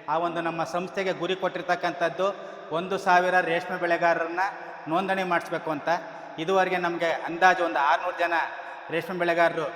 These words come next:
ಮೆಂಬರ್‌ಶಿಪ್ ತಗೊಂಡಿದ್ದಾರೆ. ಇನ್ನೂ ಒಂದಷ್ಟು ಜನ ಮೆಂಬರ್‌ಶಿಪ್ ತಗೋಬೇಕಾಗಿದೆ. ಅದರಲ್ಲಿ ಮೇಜರ್ ಆಗಿ ಹೆಚ್ಚಿನ ಸಂಖ್ಯೆಯಲ್ಲಿ ನಮ್ಮ ಮೈಸೂರು ಜಿಲ್ಲೆ, ಮೈಸೂರು ತಾಲೂಕಿನಲ್ಲೇ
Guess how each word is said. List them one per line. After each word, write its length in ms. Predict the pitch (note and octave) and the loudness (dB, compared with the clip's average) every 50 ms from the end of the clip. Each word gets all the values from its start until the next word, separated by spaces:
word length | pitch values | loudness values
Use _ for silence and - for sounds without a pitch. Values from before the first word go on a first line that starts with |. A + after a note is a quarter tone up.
| - - - - - | -10 -12 -12 -10 -6
ಮೆಂಬರ್‌ಶಿಪ್ 440 | D3+ D#3 E3+ F3 E3+ - E3+ - - | -4 2 2 2 2 0 -6 -4 -2
ತಗೊಂಡಿದ್ದಾರೆ. 580 | D3+ D3+ E3 E3 E3+ D#3 D#3 D3+ D3+ E3 F3 - - - - - - - | 0 0 0 0 0 0 0 2 0 0 -2 -4 -10 -14 -14 -14 -10 -8
ಇನ್ನೂ 160 | D#3+ F3 F#3+ | -8 -6 -4
ಒಂದಷ್ಟು 320 | F#3+ F#3 F#3 F3 E3+ - - | -4 -2 0 0 -2 -2 -2
ಜನ 160 | F3+ E3+ E3 | -2 -2 -2
ಮೆಂಬರ್‌ಶಿಪ್ 520 | D#3+ D#3+ D#3 E3 E3+ E3 - - - - | -2 -2 -4 -2 -2 -4 -4 -6 -8 -6
ತಗೋಬೇಕಾಗಿದೆ. 880 | D3 C#3 D3+ D#3+ E3 D#3+ D#3 D#3+ D3+ C#3+ D3 C#3+ D#3 F#3 - - - - - - - - - | -4 -2 0 0 0 0 0 0 -2 -2 -2 -4 -4 -4 -6 -8 -14 -14 -14 -16 -14 -8 -4
ಅದರಲ್ಲಿ 360 | D#3+ E3 E3 F#3+ G#3 G3+ G3+ G3+ | -4 -2 2 2 2 2 2 0
ಮೇಜರ್ 480 | F3+ E3 E3+ F#3 G3+ G3+ G#3+ G#3 G3+ | 0 2 2 2 4 6 6 6 8
ಆಗಿ 220 | G3 F#3+ F#3+ F#3 D#3 | 8 6 6 4 -2
ಹೆಚ್ಚಿನ 500 | - - - D#3 E3 - - G#3 G#3 G3+ | -4 -6 -6 -6 -6 -4 -2 -2 -2 0
ಸಂಖ್ಯೆಯಲ್ಲಿ 880 | - G#3 F#3+ F3 - F#3+ F#3 F3+ F3 F3+ G3 F3+ D3+ - - - - - - - F3 | 0 -2 -4 -2 -2 -2 0 0 0 0 0 -2 -4 -4 -8 -14 -14 -16 -14 -8 -6
ನಮ್ಮ 180 | E3+ E3+ E3+ | -4 -2 -2
ಮೈಸೂರು 420 | E3 E3 D#3+ E3+ F3+ - - F#3+ D#3+ | -2 -2 -2 -2 -2 -2 -2 -4 -2
ಜಿಲ್ಲೆ, 480 | E3+ F#3 F3+ F#3 F3+ F#3 - - - | 0 0 2 2 2 0 -2 -4 -4
ಮೈಸೂರು 280 | D#3+ F3 F#3 - G3 - | -2 -2 -2 -2 -4 -2
ತಾಲೂಕಿನಲ್ಲೇ 840 | - E3 D#3+ E3+ G3+ G#3 G#3 G3 F#3+ F#3+ F#3+ G3 D#3+ - - - | 2 2 4 4 4 2 2 0 -2 2 2 2 2 0 -4 -10